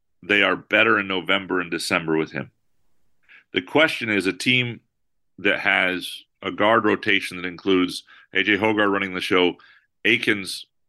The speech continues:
and Fears, like, does that team in February,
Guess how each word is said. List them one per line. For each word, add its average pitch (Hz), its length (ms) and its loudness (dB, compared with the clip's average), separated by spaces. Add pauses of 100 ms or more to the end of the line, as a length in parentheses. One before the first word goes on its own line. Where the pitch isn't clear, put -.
and 90 340 0 (280)
Fears, 113 800 2 (360)
like, 101 240 0 (160)
does 92 240 -2
that 117 340 0
team 107 460 -4 (100)
in 90 400 -2 (580)
February, 87 720 0